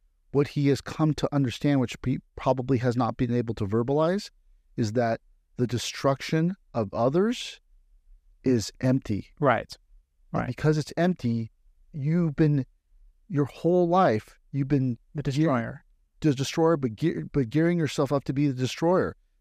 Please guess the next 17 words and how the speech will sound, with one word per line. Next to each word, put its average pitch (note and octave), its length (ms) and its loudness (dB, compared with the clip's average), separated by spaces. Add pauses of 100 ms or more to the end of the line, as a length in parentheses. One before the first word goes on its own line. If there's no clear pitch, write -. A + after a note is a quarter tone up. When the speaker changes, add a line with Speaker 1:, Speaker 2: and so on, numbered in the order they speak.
Speaker 1:
And C#3+ 180 2
now D#3+ 380 2 (320)
that D3 160 4
you C#3 120 0
become D3 360 2
this C#3+ 200 0
destroyer, B2+ 800 2 (840)
it's - 160 -8
empty. D3 500 -4 (1300)
So - 180 -2
then D3 280 2 (120)
where C3+ 200 2
does E3+ 140 -2
my D#3+ 140 0
purpose - 400 -4
in C#3 80 2
life? F#2 380 -4